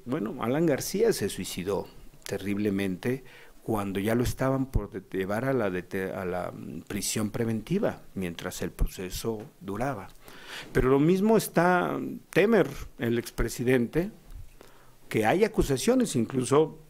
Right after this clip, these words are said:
que pueden ser, eh, cuestionadas contra Dilma y contra Lula. El chiste es que, que lo que hizo Marcelo Odebrecht fue diseñar un, un mecanismo súper sofisticado de penetración de la élite política latinoamericana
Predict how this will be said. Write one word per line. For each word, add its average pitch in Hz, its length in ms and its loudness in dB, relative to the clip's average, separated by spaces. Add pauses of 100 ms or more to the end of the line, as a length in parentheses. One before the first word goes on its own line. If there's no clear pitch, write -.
(760)
que - 180 -16
pueden 123 240 2
ser, 139 260 6 (380)
eh, 104 320 2
cuestionadas 117 720 2
contra 104 680 0
Dilma 175 540 4
y 117 120 2
contra 92 480 -2
Lula. 147 460 2 (1000)
El 160 120 0
chiste - 400 2
es 202 160 -2
que, - 380 2 (340)
que 151 140 2
lo 139 180 6
que 190 120 4
hizo 196 720 4
Marcelo 123 680 0
Odebrecht 139 360 4
fue 156 140 4
diseñar 127 460 -2
un, 139 260 0
un 139 240 4
mecanismo 139 720 2
súper 160 500 0
sofisticado 123 800 -2
de 110 140 0
penetración 101 640 -2
de 117 100 2
la 107 140 0
élite 110 340 -4
política 98 520 -4
latinoamericana 95 800 -2